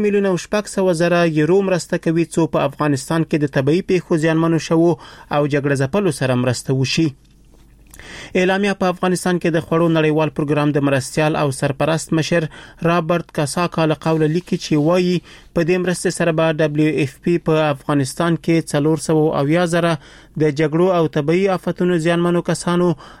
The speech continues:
او یو لکو پنځوس زره هغو ماشومانو او میندو ته چې په خوراز-، خوارځواکۍ اخته دي، خوراکي او بشري مرستې برابرې کړي. په افغانستان کې د اروپایي ټولنې د بشري پروګرامونو مشر لویجی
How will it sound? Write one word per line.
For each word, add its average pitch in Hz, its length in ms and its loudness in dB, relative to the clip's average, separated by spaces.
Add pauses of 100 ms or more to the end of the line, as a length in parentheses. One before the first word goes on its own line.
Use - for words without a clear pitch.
(120)
او 160 80 4
یو 175 260 2
لکو 170 200 0 (120)
پنځوس 156 420 0
زره 170 200 0 (100)
هغو 165 220 2 (100)
ماشومانو 165 580 0
او 156 80 2 (120)
میندو 165 300 0
ته 165 240 -2
چې 156 280 -4
په 143 120 -2
خوراز-، 143 380 0 (160)
خوارځواکۍ 143 640 0 (140)
اخته 185 320 -2
دي، 190 100 2 (140)
خوراکي 147 540 -2
او - 20 2 (100)
بشري 151 340 2
مرستې 139 440 0
برابرې 123 460 2
کړي. 147 140 2 (440)
په 185 180 2
افغانستان 185 540 -2
کې 185 160 2
د 165 100 2
اروپایي 170 380 0
ټولنې 165 500 2
د 143 140 0
بشري 151 300 -2
پروګرامونو 147 600 2
مشر 180 300 -2 (400)
لویجی 175 520 2